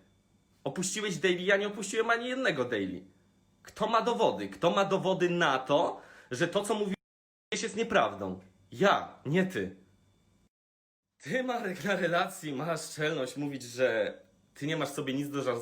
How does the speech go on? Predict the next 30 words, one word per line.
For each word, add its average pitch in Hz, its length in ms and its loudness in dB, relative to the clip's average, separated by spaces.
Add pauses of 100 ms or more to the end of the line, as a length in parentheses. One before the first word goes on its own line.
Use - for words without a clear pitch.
zarzucenia? 131 580 0 (520)
Obydwoje 196 640 2
robiliśmy 196 540 0
złe 170 220 6
rzeczy, 117 480 0 (380)
bo - 100 2
jesteśmy 185 360 0
tylko 185 280 2
ludźmi. 110 440 2 (500)
Ale 143 480 4
ja 151 340 2
się 185 140 -4
do 165 80 -6
tego 180 200 0
przyznaję. 160 680 0 (340)
A 147 100 2
ty 190 120 0
nadal 190 340 4
brniesz 196 380 2
w - 120 -4
swoje, 185 400 4
pomimo 214 380 4
że 185 100 4
pokazałem 196 520 2
ci 190 120 -6
dowody, - 920 0
stary. 147 380 2
Ty 147 120 -6
jesteś 160 380 -2
chory. 123 520 2